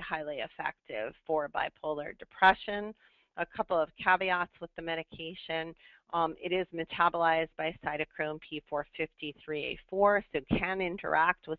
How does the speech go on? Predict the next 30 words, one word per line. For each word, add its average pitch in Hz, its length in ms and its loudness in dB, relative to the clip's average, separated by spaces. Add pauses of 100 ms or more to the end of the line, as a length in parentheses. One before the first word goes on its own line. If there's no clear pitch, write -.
some 160 200 -2
medications. 226 880 -6 (640)
Um, 185 220 8 (120)
and 214 380 6
it 185 160 -2
has 180 200 6 (120)
to 160 40 -20
be 165 200 -8 (100)
taken 156 340 -8
with 156 180 -6
at 156 180 -4
least 160 180 -6 (100)
three 156 120 -4
hundred 147 260 -8
and 156 180 -16
fifty - 320 -14 (120)
calories, 98 640 -6 (420)
which 185 160 0 (320)
may 190 200 4
be 160 180 -6
difficult - 720 -4 (260)
at 151 140 -2 (120)
times, 156 360 -8
particularly 151 600 -2
if 151 160 -6
you're 147 100 -4
dosing 143 520 -8
it 131 280 -8
in 156 240 -6
the - 140 -12